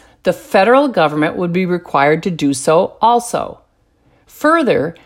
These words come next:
the Disrespect for Marriage Act states the following, quote, "No person acting under color of state law may deny full faith and credit to any public act, record, or judicial proceeding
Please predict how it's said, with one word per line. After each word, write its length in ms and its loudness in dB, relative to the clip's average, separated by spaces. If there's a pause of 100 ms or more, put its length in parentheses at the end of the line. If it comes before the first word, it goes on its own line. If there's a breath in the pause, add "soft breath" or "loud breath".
(140 soft breath)
the 120 0
Disrespect 720 0
for 100 -2
Marriage 420 0
Act 320 0
states 460 -4
the 100 -8
following, 720 0 (140)
quote, 500 -2 (420 soft breath)
"No 360 2
person 600 -2
acting 580 -4 (300 soft breath)
under 340 2
color 560 2
of 220 -4
state 460 -4
law 500 0 (420 soft breath)
may 340 0
deny 640 0
full 420 -2
faith 360 -2
and 140 -4
credit 400 -2
to 220 -10
any 240 -2
public 500 -4
act, 480 0
record, 600 -2
or 140 -2
judicial 520 -6
proceeding 720 -6